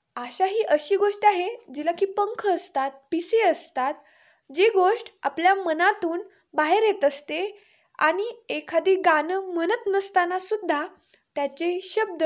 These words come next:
किंवा शब्दांशिवाय आशा ही स्वतःचे सूर स्वतः गात असते. आशा कधीच थांबत नाही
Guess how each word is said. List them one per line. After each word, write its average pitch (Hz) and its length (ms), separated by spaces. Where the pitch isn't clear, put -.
किंवा 320 240
शब्दांशिवाय 330 920
आशा 302 360
ही 339 300
स्वतःचे 302 600
सूर 392 420
स्वतः 339 420
गात 294 240
असते. 226 540
आशा 262 300
कधीच 370 500
थांबत 453 360
नाही 381 580